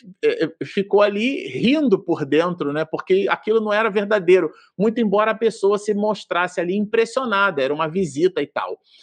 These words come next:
E depois, com esse fato, ele produz uma reflexão, né? Quantos de nós tratamos os nossos filhos, por exemplo, de uma maneira em que depois os nossos filhos, né,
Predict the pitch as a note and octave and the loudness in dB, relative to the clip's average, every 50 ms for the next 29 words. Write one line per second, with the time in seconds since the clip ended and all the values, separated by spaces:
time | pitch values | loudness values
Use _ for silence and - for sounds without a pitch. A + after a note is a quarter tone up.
0 | _ _ _ - C4+ D#4 D4+ D#4 D4+ - - G#3+ G3+ G3+ G3 - - - G3+ F#3+ | _ _ _ -4 -2 0 2 0 0 2 2 4 4 4 2 -2 -2 0 2 2
1 | F3+ F3 - F#3+ - - F#3+ F#3+ G#3+ G#3 A#3 A3+ A#3 - C4+ C#4 C#4 A3+ F#3+ A3 | 0 0 0 -4 -2 0 0 0 2 0 -2 -4 -4 -2 0 0 0 0 2 2
2 | B3+ B3 A#3+ A#3 G#3+ G#3+ F#3 G#3+ G3+ - - G#3+ G#3+ G#3+ - - - G3 F3 E3+ | 2 2 2 0 0 0 0 -2 -2 0 0 -2 -2 -2 -4 -2 0 2 2 2
3 | F3 D#3+ C#3+ C#3+ D3+ E3 D#3+ - _ _ _ _ _ _ _ _ _ - D#4+ E4+ | 0 0 0 2 0 0 -2 -8 _ _ _ _ _ _ _ _ _ 2 4 4
4 | F#4+ F#4+ F#4 - D#4+ C4+ A#3 F#3+ F3+ G#3+ G3+ E3+ D#3 D3+ D3+ D3+ D3 C#3 C3 B2+ | 4 4 2 2 0 0 0 0 0 0 0 2 2 2 2 2 2 0 0 -2
5 | B2 - - - _ _ _ - F#3+ F#3+ F#3 F#3 - - F#3 F3 E3 D#3+ D#3 D3+ | -2 -4 -8 -14 _ _ _ -2 0 0 -2 -4 -4 -2 0 0 0 0 -2 -4
6 | C#3 C#3+ D#3 D3 C3 D3 E3 G3 A3+ B3+ - - F#3+ E3+ - - - - E3+ F3+ | -2 -2 -4 -4 -2 -2 0 0 0 0 -2 -2 -4 -4 -4 -8 -8 -6 -2 -2
7 | G3 G3 E3 D3+ C#3+ - - - C#3 C3+ C3+ B2+ A#2+ B2 D#3+ G3 G#3+ G#3 F#3+ - | 0 0 0 -2 -2 -4 -6 -4 -4 -2 -2 -2 -2 0 0 0 0 -2 -4 -4
8 | D3 C#3 B2+ D#3 E3+ F#3 F3 F3+ E3+ D#3 D3 C#3+ D3+ F3 G3 A3 G3 F3+ F3 F3 | -6 -4 -4 -4 -4 -4 -2 -2 0 0 0 0 2 4 4 4 4 2 0 0
9 | F3+ F#3 D#3+ D3+ D#3 C#3+ - _ F3 G3+ A3 G#3 F#3 D3+ D#3 D#3+ C#3 C#3+ D#3 F3+ | -4 -4 -2 0 0 -2 0 _ 4 6 6 6 6 4 0 -4 -6 -2 0 0
10 | G3+ A#3 A3 - - F3+ - - - - F#3+ A3+ B3 A3+ F#3+ D3 C3 B2+ - - | 0 0 0 -4 -4 -6 -6 -6 -6 -2 0 0 2 2 0 0 -2 -2 -4 -4
11 | D3+ F3 F#3+ | -2 -2 -4